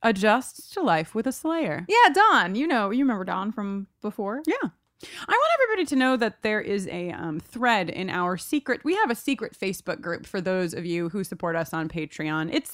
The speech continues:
Speaker 1: pretty big and active. <laughs> And
Speaker 2: Lush. It is lush.
Speaker 1: It is. It's full of, I mean, it's glorious, one might say.
Speaker 2: Uh-huh.
Speaker 1: And there is a thread I, th-, I saw today, a thread where somebody has,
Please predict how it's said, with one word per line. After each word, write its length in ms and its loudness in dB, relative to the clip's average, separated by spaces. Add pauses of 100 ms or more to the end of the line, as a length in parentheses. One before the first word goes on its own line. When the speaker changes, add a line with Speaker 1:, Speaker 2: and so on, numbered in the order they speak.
(140)
Speaker 1:
pretty 260 0
big 500 2
and 380 0
active. 580 0
<laughs> 60 -4
And 160 8
Speaker 2:
Lush. 560 8
It 260 2
is 240 2
lush. 300 2
Speaker 1:
It 180 6
is. 280 2
It's 260 -4
full 320 6
of, 380 6 (280)
I 200 8
mean, 160 6
it's 280 -2 (180)
glorious, 680 8
one 200 4
might 280 0
say. 180 -6 (140)
Speaker 2:
Uh-huh. 720 0
Speaker 1:
And 400 6
there 260 6
is 160 4
a 120 4
thread 840 6 (100)
I, 220 4
th-, 240 2
I 160 6
saw 180 6
today, 560 2
a 140 0
thread 400 2
where 160 0
somebody 400 0
has, 440 2